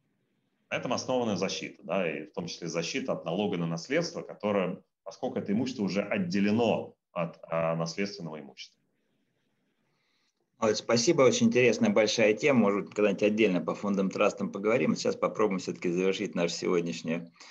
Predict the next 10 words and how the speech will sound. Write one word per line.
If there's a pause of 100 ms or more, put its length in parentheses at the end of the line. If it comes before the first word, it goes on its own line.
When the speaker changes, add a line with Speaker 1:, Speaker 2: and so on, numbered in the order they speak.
(180)
Speaker 2:
по
крайней
мере,
эту
презентацию.
У
нас
еще
Алексей
впереди.